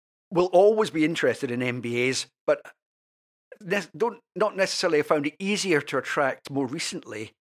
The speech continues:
It's just that the, their competitors are different. There are perhaps more interesting opportunities now for M B As and consultancies, as consultancies have moved into some new areas.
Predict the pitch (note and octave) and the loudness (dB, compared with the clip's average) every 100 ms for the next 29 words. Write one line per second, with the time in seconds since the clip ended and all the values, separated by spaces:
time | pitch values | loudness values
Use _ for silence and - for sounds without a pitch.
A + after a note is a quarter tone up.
0 | _ _ _ - D#3+ - F3 - D3 D#3 | _ _ _ -6 -6 -2 -2 -2 -6 -2
1 | C#3+ C#3 C#3 - D#3+ - D3+ C#3 C3+ - | -2 -2 -4 -4 -2 0 0 0 -6 -6
2 | A2+ C3 - A#2 G2+ - - _ - - | -4 -4 -6 -10 -14 -18 -20 _ -20 -18
3 | - - F3+ E3 D3+ - D#3+ F#3 E3+ - | -20 -4 4 6 6 4 -2 -2 -4 -6
4 | - _ _ _ _ _ - - D#3+ D3+ | -8 _ _ _ _ _ -20 -6 0 2
5 | D#3+ D#3 D3+ - C3+ C3 - G#3+ A#3+ A#3+ | 2 2 0 0 -2 -4 -4 -2 0 -2
6 | D#3 - B2+ A#2 B2 A#2 A2+ A2 G#2+ G#2 | -4 -2 -2 -2 -4 -6 -10 -10 -10 -10
7 | G#2+ A#2 G#2+ B2 A#2+ D3 - D3 - - | -12 -10 -4 -2 -2 -4 -2 -2 -4 -10
8 | - B2 - C3 - C#3 B2+ - C3+ C3 | -8 -8 -8 -4 -2 -2 -4 -8 -6 -6
9 | A#2 B2+ D3 B2+ C#3 A#2 A2 - A#2 A#2+ | -4 0 0 0 -4 -6 -8 -8 -6 -4
10 | B2 A#2+ A#2 A2 A2+ C#3+ | -2 0 0 0 0 -2